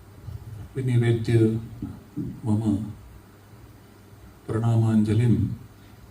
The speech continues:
अत्र सी ऐ एस् टी एस् इति कश्चन संस्थाभागः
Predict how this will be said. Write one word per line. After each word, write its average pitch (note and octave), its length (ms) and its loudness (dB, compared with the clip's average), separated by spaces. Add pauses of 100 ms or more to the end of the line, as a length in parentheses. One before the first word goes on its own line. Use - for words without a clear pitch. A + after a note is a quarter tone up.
(960)
अत्र A#2 520 4 (460)
सी A2+ 280 -2
ऐ A2+ 260 4
एस् - 200 0
टी A#2 60 -6
एस् - 500 0 (1200)
इति A2+ 480 2
कश्चन G#2+ 640 0 (1900)
संस्थाभागः G#2 960 -2